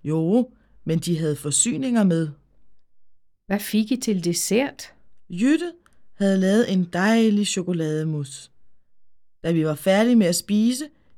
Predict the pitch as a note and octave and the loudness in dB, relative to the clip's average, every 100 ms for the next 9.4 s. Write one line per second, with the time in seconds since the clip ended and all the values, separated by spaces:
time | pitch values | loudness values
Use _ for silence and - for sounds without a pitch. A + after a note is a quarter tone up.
0 | - E3 - - A#3 C#4+ C4 F#3 F3 F3 | -12 -12 -6 2 4 6 4 2 0 2
1 | G3 D3+ C#3+ C#3+ D#3 - - C#3+ C3 - | 0 -2 -4 -4 -6 -8 -14 -16 -16 -20
2 | - - - - - - - _ - G3 | -20 -20 -20 -20 -20 -20 -20 _ 2 4
3 | B3 D4 D4 C#4+ C#4 _ - F#3 F3+ A#3 | 4 2 0 0 -6 _ -6 -4 -2 0
4 | A3 G#3+ G3+ G#3+ C4 A#3+ A#3 A3+ - - | 2 2 0 0 -2 0 0 -2 -4 -2
5 | F#3+ G3 G#3 - E3+ D3+ D3 D3 - - | 2 4 2 0 -4 -4 -6 -8 -14 -20
6 | - - - E3 G#3 A3 - G3+ D3+ G#3 | -20 -20 -10 -2 0 0 -2 -4 0 2
7 | A#3 - C4 C4+ - _ - - - B3+ | 2 0 -2 -2 -8 _ -20 -20 -12 -4
8 | C4 D4 C#4+ B3+ G#3+ G#3 G3+ F#3+ F#3 G#3 | -2 0 0 0 0 2 2 0 -2 -2
9 | A3+ - A3 A3+ | -2 0 -2 -2